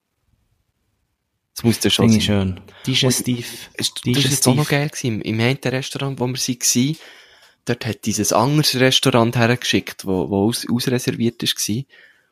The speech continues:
Speaker 1: Und dann ist das eben so ein Fischrestaurant gsi, oder? Und dann habe ich gefunden, also komm, jetzt lass mich drauf ein. Probierst mal so etwas. Hure geil gsi, hure Fan gsi. Am Schluss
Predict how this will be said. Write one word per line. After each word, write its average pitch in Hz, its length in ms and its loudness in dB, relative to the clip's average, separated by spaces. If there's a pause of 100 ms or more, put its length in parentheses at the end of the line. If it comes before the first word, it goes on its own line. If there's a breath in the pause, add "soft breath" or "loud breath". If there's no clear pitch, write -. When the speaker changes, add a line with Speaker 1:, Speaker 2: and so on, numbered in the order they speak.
(140 soft breath)
Speaker 1:
Und 104 80 0
dann 110 60 4
ist - 120 -2
das - 120 0
eben - 180 -2
so - 140 -6
ein - 40 -2
Fischrestaurant 131 840 0
gsi, 139 320 0
oder? - 300 0
Und 98 80 -2
dann 101 80 0
habe 90 80 -2
ich - 60 -8
gefunden, 95 260 -4
also 120 240 -2
komm, 123 140 0
jetzt - 140 -4
lass 92 120 2
mich - 140 0
drauf 113 260 0
ein. 135 200 2 (580 soft breath)
Probierst 113 420 2
mal 139 140 2
so 139 120 2
etwas. - 440 -2 (520)
Hure 143 280 4
geil 113 260 2
gsi, 160 220 -2
hure 127 200 2
Fan 123 280 2
gsi. - 200 -4
Am 117 120 -2
Schluss 120 360 2